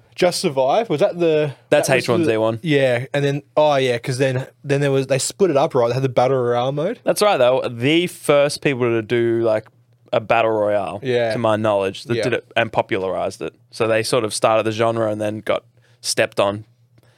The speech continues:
Speaker 2: Their shoulders were stood on by giants.
Speaker 1: <laughs> Yeah, of course.
Speaker 2: Or something.
Speaker 1: Yeah. Yeah,
Speaker 2: Or
Speaker 1: yeah.
Speaker 2: they were the giants. Anyways, yeah, so they had one game called H one Z one. Then they had a Battle Royale mode, and both games sort of developed their own identity. So they made it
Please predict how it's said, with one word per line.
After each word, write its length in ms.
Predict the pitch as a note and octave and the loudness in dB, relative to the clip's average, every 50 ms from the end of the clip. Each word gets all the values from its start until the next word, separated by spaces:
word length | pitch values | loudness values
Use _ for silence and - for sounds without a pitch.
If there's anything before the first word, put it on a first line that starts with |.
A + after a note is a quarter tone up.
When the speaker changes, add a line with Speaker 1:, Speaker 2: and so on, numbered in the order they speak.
| _ _ _ - | _ _ _ 0
Speaker 2:
Their 180 | B2+ C3 C3 | 2 2 2
shoulders 760 | A2+ - - - - - - - E3+ D#3 D#3 D3 C#3+ B2 B2 | 0 -2 -4 -4 -4 -4 0 2 2 2 4 2 0 -2 -2
were 80 | C3 A#2+ | -2 -4
stood 260 | - - - C#3 C3 | -2 0 0 2 2
on 160 | B2+ A#2+ A#2 | 2 2 2
by 180 | A#2 A#2 A2+ A#2 | 2 2 2 2
giants. 460 | A2+ A#2 A2 A2 G#2+ G#2+ A2 - - | 2 2 2 2 0 -2 -2 -4 -4
Speaker 1:
<laughs> 20 | D#3+ | -2
Yeah, 240 | D3 C#3 B2 A#2 A2 - | 0 0 0 -2 -2 -6
of 100 | C3 A2+ | -10 -12
course. 240 | - B2 A2 A2 - | -10 -8 -6 -2 -2
Speaker 2:
Or 80 | A#2 | -2
something. 380 | G#2+ - A2+ G#2 - G2+ G#2 G#2+ | 0 0 -2 -2 -2 -4 -4 -4
Speaker 1:
Yeah. 60 | G2+ - - _ _ _ | -6 -10 -14 _ _ _
Yeah, 220 | E3 C#3+ B2+ A#2 A2 | -2 -2 -2 -2 -2
Speaker 2:
Or 40 | C3 | 0
Speaker 1:
yeah. 40 | A#2+ | 0
Speaker 2:
they 120 | A#2 A2+ | 2 0
were 80 | A2+ A2+ | 0 -2
the 80 | A2+ A2 | -4 -4
giants. 320 | - A#2 A2 G#2+ - - - | -4 -4 -4 -4 -6 -6 -4
Anyways, 320 | - D3 D3+ B2+ G#2+ A2 A#2 | -2 0 2 2 0 0 0
yeah, 160 | C#3+ D3 C#3+ | 2 2 2
so 140 | C#3 - D3 | 0 0 0
they 140 | C3+ C3 C3+ | 2 2 2
had 160 | D3 C3 A#2 | 0 -2 0
one 260 | B2 C3 C#3+ D3+ C3+ | 0 0 0 0 0
game 460 | A#2 B2+ B2 A#2 A2 A2 A2 B2 C3 - _ _ _ _ _ _ _ _ _ _ | 0 0 0 0 0 -2 -4 -6 -8 -12 _ _ _ _ _ _ _ _ _ _
called 160 | - C3 A#2 G#2+ | -2 0 2 2
H 200 | A#2 A2+ - - | 0 0 0 -2
one 140 | A#2+ A2 | -4 -2
Z 160 | G#2+ A2 A2 A2 | 0 0 0 0
one. 300 | G2+ F#2+ F#2 G2+ A2+ - _ _ _ _ _ _ _ _ _ _ | 0 -2 -4 -6 -10 -14 _ _ _ _ _ _ _ _ _ _
Then 260 | G#2+ A2 B2 B2+ C3 | -2 0 0 2 2
they 100 | C3 A#2+ | 2 2
had 120 | B2 B2+ A#2 | 2 2 0
a 40 | |
Battle 320 | G2+ G2 - A#2+ A#2 A#2 A#2 | 0 0 2 2 4 4 4
Royale 380 | A2+ A2+ G#2+ G#2+ A2 A2+ A#2 | 2 2 2 2 2 2 0
mode, 360 | A2 G#2 F#2+ F#2+ F#2 F#2+ G#2+ - _ _ _ _ _ - | 0 0 0 0 0 -2 -4 -6 _ _ _ _ _ -4
and 200 | A#2 A2+ A2 - | -4 -4 -2 0
both 300 | - C3 B2+ B2 B2 - | 0 0 0 0 -2 -2
games 300 | C#3 B2+ A#2+ A2+ A2 - | 0 0 0 0 -2 -4
sort 160 | - B2+ A2 | -4 -2 -2
of 180 | A2 G#2 G#2+ - _ _ _ _ | -2 -4 -6 -12 _ _ _ _
developed 320 | B2 A2 A2+ A2+ A2 - - | -2 0 2 2 2 2 0
their 140 | A2+ A2 | 0 0
own 120 | A2 A2 G#2+ | 0 0 0
identity. 480 | G#2 G2+ G2+ A2 G#2+ G#2+ G2+ F#2+ G2 | -2 0 -2 -2 -2 -2 -4 -6 -6
So 140 | G#2 - - A2 | -6 -8 -6 -6
they 120 | G#2+ G#2+ | -6 -4
made 280 | A2 A2 G#2+ G#2+ G#2+ A2+ | -4 -2 -2 -2 0 -2
it 180 | - - - | -2 -4 -6